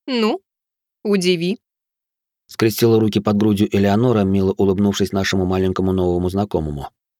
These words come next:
Speaker 2: А он начал крутить головой, в то время как на моем лице все сильнее и сильнее расползалась улыбка. «Они их ненавидят!» широко улыбался этот рыжий.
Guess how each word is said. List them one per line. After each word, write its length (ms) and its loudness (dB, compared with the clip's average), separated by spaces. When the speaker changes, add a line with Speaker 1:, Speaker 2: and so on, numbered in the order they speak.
Speaker 2:
А 180 -2
он 100 0
начал 240 0
крутить 300 -2
головой, 420 4
в 120 -4
то 140 -2
время 240 2
как 140 0
на 80 0
моем 240 2
лице 280 2
все 140 0
сильнее 460 0
и 40 0
сильнее 500 0
расползалась 640 -2
улыбка. 420 -6
«Они 500 2
их 160 0
ненавидят!» 840 2
широко 400 -2
улыбался 460 0
этот 340 -4
рыжий. 380 -2